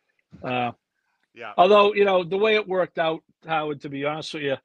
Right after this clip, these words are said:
Speaker 1: I was not looking for Olympiad and American Revolution to run one two. I was looking for something a little spicier than that.
Speaker 2: Yeah, completely agree. Um, all right, we, let's get on to, um,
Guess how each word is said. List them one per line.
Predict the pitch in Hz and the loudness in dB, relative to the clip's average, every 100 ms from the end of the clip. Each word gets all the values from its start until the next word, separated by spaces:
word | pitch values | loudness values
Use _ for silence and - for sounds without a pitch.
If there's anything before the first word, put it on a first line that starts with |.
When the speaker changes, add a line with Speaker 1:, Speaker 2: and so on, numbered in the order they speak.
| _ _ _ | _ _ _
Speaker 1:
I | 160 160 | 0 2
was | 156 139 | 0 -4
not | 156 156 151 | -4 -4 -4
looking | 147 160 139 | -6 -8 -12
for | - 147 135 127 - _ _ | -6 2 2 2 -6 _ _
Olympiad | 139 147 143 147 143 143 135 | -4 -4 -4 -2 0 0 0
and | 127 | -6
American | 127 135 127 135 127 | -4 -2 -2 -4 -8
Revolution | 127 120 123 123 120 139 117 | -8 -6 -6 -4 -4 -6 -4
to | 135 | -2
run | 123 123 117 | 0 -2 -2
one | 120 123 110 | -6 -8 -4
two. | - 127 120 | -2 0 0
I | 127 | -4
was | 123 110 - - _ _ - | -2 -4 -6 -12 _ _ 0
looking | 160 165 160 135 | 2 4 2 0
for | 131 | 2
something | 165 139 135 | 2 2 2
a | 131 | 4
little | 135 139 117 _ _ | 6 6 2 _ _
spicier | - - 190 147 - 135 123 | -6 0 4 4 2 -2 -4
than | 117 113 | -6 -14
that. | 113 110 _ _ _ _ _ _ | -16 -18 _ _ _ _ _ _
Speaker 2:
Yeah, | 120 113 | -14 -14
completely | 107 - 139 127 117 113 | -14 -20 -20 -20 -20 -20
agree. | 101 101 87 _ _ | -20 -20 -20 _ _
Um, | 147 151 151 | -4 -4 -4
all | 170 | -6
right, | 143 127 | -6 -8
we, | 185 | -16
let's | 190 214 214 | -10 -12 -10
get | 220 180 | -6 -2
on | 170 165 160 - | -2 -4 -10 -20
to, | 147 131 127 | -20 -14 -10
um, | 123 117 104 | -10 -10 _